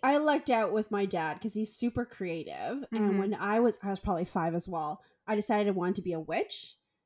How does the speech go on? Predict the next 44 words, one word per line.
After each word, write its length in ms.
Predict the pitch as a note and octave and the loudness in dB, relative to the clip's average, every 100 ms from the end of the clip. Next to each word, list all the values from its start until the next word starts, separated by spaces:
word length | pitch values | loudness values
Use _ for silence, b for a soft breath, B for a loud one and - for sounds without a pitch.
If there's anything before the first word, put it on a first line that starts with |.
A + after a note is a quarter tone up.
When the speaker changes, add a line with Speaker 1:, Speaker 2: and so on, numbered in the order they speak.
| _ - F#3+ C#4+ | _ -14 -10 -4
Speaker 1:
And 320 | G3+ G3 F#3+ | 0 2 0
Speaker 2:
Ooh. 60 | G3 | 2
Speaker 1:
witches 280 | A#3 F#4 | 4 4
don't 220 | A#3+ A#3 G#3+ | 6 4 4
exist 580 | F3+ - F3 - - | -2 -4 -4 -4 -8
in 140 | A3+ B3 | -4 -2
Chinese 300 | B3+ A#3+ - | 2 4 4
<laughs> 40 | |
culture. 460 | - D#4+ - - F#4+ B B - | 8 6 8 8 6 B B 10
Speaker 2:
Oh, 220 | G#4+ A4 | 12 12
interesting. 720 | G4+ A4 A4+ - A3+ C#3 G3 - _ - | 10 6 2 4 2 2 -4 -12 _ -10
Speaker 1:
Like, 80 | G3+ | 0
Speaker 2:
Okay. 240 | F3 D#3+ | 4 4
Speaker 1:
it's 80 | F#4+ | 4
not, 200 | G#4+ G4 | 4 4
not 180 | - G#4+ | 2 2
a 80 | A#3+ | 2
thing. 260 | C4+ G#3+ F#3 | 2 2 0
Like, 200 | G#3+ - | -4 -2
the 300 | A3+ A3+ A3+ | 0 4 6
North 260 | A#3 B3+ | 6 6
American 360 | A#3+ G3+ G3 F#3+ | 4 2 0 -4
version 280 | F3 E3+ E3+ | -2 -4 -4
of 60 | D#3 | -6
a 60 | |
witch 220 | C3+ - | -8 -8
isn't 200 | F#3 F3+ | -8 -6
a 60 | D#3 | -6
thing. 320 | - E3 - - | -6 -8 -8 -2
And 140 | G#3 | -2
so 120 | - | 2
I'm 140 | G3 G3+ | 2 2
pretty 200 | A#3+ A#3+ | 2 0
Speaker 2:
Mm-hmm. 60 | |
Speaker 1:
sure 100 | B3+ | 4
my 140 | A#3 G#3 | 4 6
dad, 220 | F#3+ E3+ | 4 2
like, 140 | E3 - | -4 -4
looked 200 | E3+ - | -8 -8
up 120 | E3 | -12
a 40 | |
picture 440 | D#3 E3 - C#3+ G#2+ | -6 -6 -6 -10 -10
or 60 | |
something. 580 | D3+ F3+ F3 - A3 B3 | -8 -6 -6 -6 -6 -6